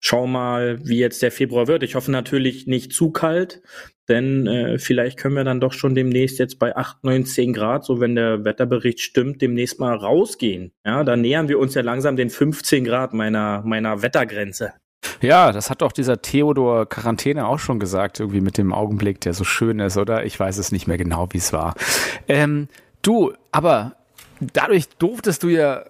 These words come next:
Speaker 2: durftest du ja trotzdem, äh, Zeuge einiger schöner Momente werden, ähm, die ich dich auch mal hier aufsprechen möchte, denn Golf ist ja nur ein, ein Teil des Sports von Golf. Ähm,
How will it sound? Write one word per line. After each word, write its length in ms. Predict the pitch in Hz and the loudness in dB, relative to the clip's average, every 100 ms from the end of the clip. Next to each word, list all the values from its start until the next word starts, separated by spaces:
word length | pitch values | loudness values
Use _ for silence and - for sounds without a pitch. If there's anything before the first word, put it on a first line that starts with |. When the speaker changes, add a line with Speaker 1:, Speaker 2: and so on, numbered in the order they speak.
| _ | _
Speaker 2:
durftest 360 | - 202 - - | 0 0 0 0
du 40 | |
ja 60 | 220 | 0
trotzdem, 600 | - 277 262 - 165 123 | 2 -6 -4 -2 -2 -2
äh, 320 | 135 131 123 | 0 2 0
Zeuge 460 | - - 143 165 131 | -2 -2 0 0 0
einiger 360 | 127 147 139 123 | -2 0 0 0
schöner 340 | - 156 175 | -2 0 2
Momente 540 | 131 113 143 220 131 | 2 2 0 0 -2
werden, 400 | 101 107 143 143 - | 0 -2 -2 -4 -2
ähm, 460 | 120 120 120 113 - - | 0 0 0 0 -4 0
die 100 | 247 | 0
ich 140 | - | 2
dich 220 | 226 - | 0 2
auch 80 | 202 | 2
mal 140 | 214 | 2
hier 160 | 165 208 | 2 0
aufsprechen 440 | 233 - 147 - | -4 -4 -2 0
möchte, 260 | 135 151 160 | 0 0 0
denn 380 | 135 135 135 127 | 0 0 -2 -4
Golf 360 | 101 127 170 | 0 2 2
ist 140 | 151 135 | -2 -2
ja 240 | 131 117 | 0 -2
nur 360 | 110 113 110 - | -2 -2 0 0
ein, 260 | 98 98 | -2 -4
ein 160 | - 90 | -4 -4
Teil 300 | - 110 147 | -2 0 0
des 220 | 110 - | -2 -6
Sports 520 | - 87 95 117 - | -6 -2 0 -2 -6
von 220 | - 95 95 | -6 -4 0
Golf. 360 | 90 107 - - - - - - | 0 0 -2 -8 -6 -6 -8 -4
Ähm, 380 | 107 107 107 | -2 0 -2